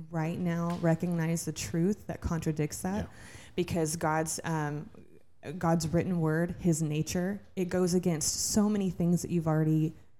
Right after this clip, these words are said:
Speaker 1: have just chosen to believe, whether it be, like, something that you've just been thinking about or you're raised to believe or whatever, but trusting God, because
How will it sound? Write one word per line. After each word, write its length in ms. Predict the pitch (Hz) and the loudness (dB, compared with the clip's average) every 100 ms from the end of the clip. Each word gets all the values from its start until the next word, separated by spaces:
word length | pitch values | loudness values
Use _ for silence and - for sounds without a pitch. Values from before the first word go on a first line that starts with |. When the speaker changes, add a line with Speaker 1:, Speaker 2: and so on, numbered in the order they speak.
| - | -10
Speaker 1:
have 160 | - 175 | 0 2
just 260 | 175 - | 2 0
chosen 520 | - - 180 180 175 165 | -2 0 2 2 0 -2
to 100 | 170 | 2
believe, 580 | 165 151 156 156 180 - - - - | 2 4 2 2 -2 -10 -20 -18 0
whether 200 | 185 175 | 4 4
it 120 | 165 | 4
be, 140 | 170 | 4
like, 240 | 165 151 151 | 4 2 2
something 400 | - 185 175 180 | 0 0 -2 -2
that 100 | 160 | 0
you've 220 | 165 156 | 2 2
just 240 | 156 156 - | 0 -2 -2
been 280 | 156 160 151 - - | -4 -4 -8 -14 -2
thinking 300 | 247 233 226 | 0 0 0
about 320 | 208 185 175 | 0 0 2
or 40 | |
you're 220 | 165 151 151 | 2 2 0
raised 380 | 175 196 190 | -2 -4 -4
to 40 | 185 | -4
believe 380 | 190 185 185 180 | -2 -2 -2 -2
or 80 | |
whatever, 460 | 156 156 156 170 180 - - - - | -2 -2 -2 -2 -6 -10 -18 -18 -10
but 400 | 190 190 175 - - - - | 0 4 4 0 -10 -20 -8
trusting 500 | - 214 196 - 185 | 0 2 4 2 2
God, 380 | 175 170 165 - - - - - - - | 4 2 2 -2 -10 -20 -20 -20 -20 -6
because 480 | 202 - 185 160 - | -2 4 4 4 0